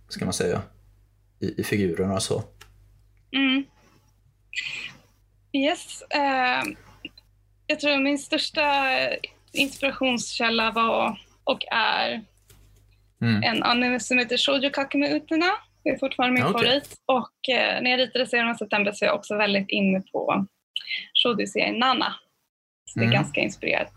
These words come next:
Speaker 2: av det.
Speaker 1: Det kanske märks lite. Ja, möjligt. När jag tittar, jag har den framför mig så jag sitter och bläddrar i den lite. <laughs>
Speaker 2: Ja,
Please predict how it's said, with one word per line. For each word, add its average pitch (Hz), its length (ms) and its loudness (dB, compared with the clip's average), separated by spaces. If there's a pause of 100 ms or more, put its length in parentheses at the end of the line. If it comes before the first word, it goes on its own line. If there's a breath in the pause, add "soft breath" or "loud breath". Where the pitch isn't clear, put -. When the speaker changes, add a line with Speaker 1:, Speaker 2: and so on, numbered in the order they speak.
Speaker 2:
av - 160 -2
det. - 100 0 (1800)
Speaker 1:
Det 123 80 -2
kanske 208 260 0
märks 139 380 0
lite. 147 460 0 (240)
Ja, 147 260 -4 (440)
möjligt. 123 560 -2
När 110 80 -2
jag 113 100 0
tittar, 113 440 -2
jag 117 100 2
har 123 100 2
den 117 100 -2
framför 123 380 0
mig 104 180 0
så - 120 -4
jag 104 80 0
sitter 107 260 0
och 90 140 -2 (300 loud breath)
bläddrar 110 500 0
i 110 80 4
den 90 180 0
lite. 117 260 0
<laughs> - 100 -2 (1500 loud breath)
Speaker 2:
Ja, 285 460 0